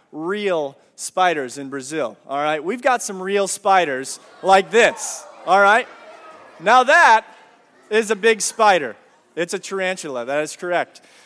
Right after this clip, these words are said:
So anybody know how to, be-, uh, well, maybe not the best way to, but the most fun way to kill a tarantula? Well, I'll tell you. I was, oh, I was probably about you guys' age,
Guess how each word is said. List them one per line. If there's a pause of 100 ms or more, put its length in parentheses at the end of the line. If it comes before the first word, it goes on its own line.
(240)
So (180)
anybody
know
how
to, (400)
be-,
uh, (320)
well,
maybe
not
the
best
way
to,
but
the
most
fun
way
to
kill
a
tarantula?
Well,
I'll
tell
you. (1700)
I
was, (640)
oh,
I
was
probably
about
you
guys'
age,